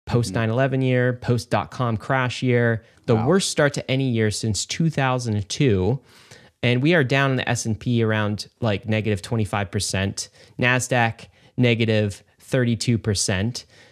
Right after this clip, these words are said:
Speaker 1: So U S stocks are heading for their, th-, this feels almost like a two thousand and nine financial crisis in the stock market. That is one pressure point.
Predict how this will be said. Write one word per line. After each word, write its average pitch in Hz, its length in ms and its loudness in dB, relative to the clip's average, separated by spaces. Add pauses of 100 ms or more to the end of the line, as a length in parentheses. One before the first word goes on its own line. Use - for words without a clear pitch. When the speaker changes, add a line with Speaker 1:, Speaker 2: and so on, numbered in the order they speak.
(100)
Speaker 1:
So 127 480 2
U 131 160 2
S 254 160 2
stocks 139 360 0
are 107 120 2
heading 117 220 0
for 120 120 -8
their, 117 140 0
th-, 143 280 -2
this 143 220 -2
feels 170 380 0
almost 143 320 0
like 117 140 -2
a 107 60 -2 (340)
two - 140 -6
thousand 117 320 -2
and 104 80 -2
nine 107 240 0
financial 104 520 -4 (320)
crisis 101 760 -2 (420)
in 123 120 2
the 107 80 -2
stock 110 380 -2
market. - 400 -10 (260)
That - 140 2
is 311 120 -2
one 160 180 2
pressure 107 320 -4
point. - 260 -4